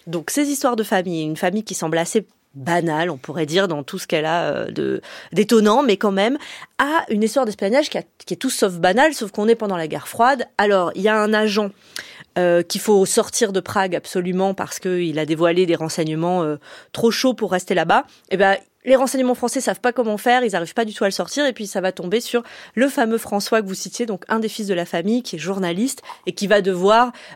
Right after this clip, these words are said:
euh, prendre la place de l'agent pour laisser sortir l'agent. Évidemment, François, il est pas espion, il est journaliste,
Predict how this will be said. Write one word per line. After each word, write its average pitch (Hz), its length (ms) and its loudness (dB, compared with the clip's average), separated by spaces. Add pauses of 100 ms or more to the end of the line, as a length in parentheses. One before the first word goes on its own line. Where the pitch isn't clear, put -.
euh, 165 420 4
prendre 226 240 0
la 185 120 2
place 226 240 4
de 196 80 4
l'agent 180 340 2
pour 180 160 -4
laisser 160 180 0
sortir 190 320 -4
l'agent. 170 240 -4
Évidemment, 175 360 0
François, 226 260 -4
il 196 100 2
est 170 140 2
pas - 360 0 (120)
espion, 202 560 0
il 175 160 -4
est 147 60 -4
journaliste, 196 640 -2